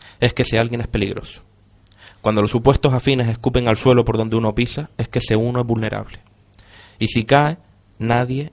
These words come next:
irá en su ayuda. Cuando tus hermanos reniegan de ti, le están dando carta blanca al sistema para que te purgue.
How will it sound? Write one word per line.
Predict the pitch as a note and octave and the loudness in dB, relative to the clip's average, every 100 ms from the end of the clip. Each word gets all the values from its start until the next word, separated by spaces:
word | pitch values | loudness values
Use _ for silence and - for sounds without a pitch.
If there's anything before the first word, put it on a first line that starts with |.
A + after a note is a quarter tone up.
| - | -8
irá | A2 G#2 | -6 -6
en | G#2+ | -6
su | - | -8
ayuda. | G#2+ G#2 A2+ - - _ _ _ - - - - | -10 -10 -16 -20 -20 _ _ _ -20 -20 -10 0
Cuando | A2+ A2 | 2 4
tus | A2+ | 4
hermanos | A#2 C#3 C#3+ | 6 6 6
reniegan | C3+ C3+ C3+ C3 | 4 4 4 4
de | A#2+ | 4
ti, | C3+ | 4
le | B2+ | 2
están | C3+ B2 | 0 2
dando | A#2+ A2+ | 2 2
carta | A#2+ B2 | 2 2
blanca | B2 A2 A2+ | 2 2 0
al | A2 | -4
sistema | G#2 - A#2 B2 | -6 -4 -4 -2
para | A#2+ | -4
que | A2 | -4
te | G#2 | -4
purgue. | - G#2+ - | -4 -6 -8